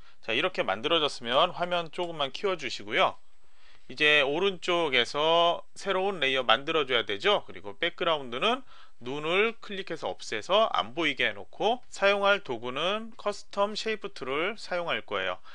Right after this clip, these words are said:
그러면 위에 옵션 바에서는 패턴을 만들 때는 반드시 필 픽셀을 선택을 해줘야지 에디트에서 디파인 패턴을 사용할 수 있다고 그랬어요.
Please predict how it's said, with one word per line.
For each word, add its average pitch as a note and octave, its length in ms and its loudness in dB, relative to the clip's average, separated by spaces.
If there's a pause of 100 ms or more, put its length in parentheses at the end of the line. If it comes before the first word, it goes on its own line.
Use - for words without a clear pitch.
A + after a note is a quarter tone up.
(160)
그러면 D3 460 0
위에 C#3+ 200 0
옵션 E3+ 440 -2
바에서는 D3+ 640 2 (640)
패턴을 G3 400 -2
만들 B2+ 300 2
때는 C3 240 -2
반드시 A2+ 680 -2
필 - 160 -8
픽셀을 F#3 640 -2
선택을 G3 480 -8
해줘야지 F3 640 0 (320)
에디트에서 B2 1040 -2
디파인 A#2 420 -6
패턴을 G3 640 -2
사용할 F#3 400 -2
수 - 120 -8
있다고 C#3 320 0
그랬어요. F#2 460 -4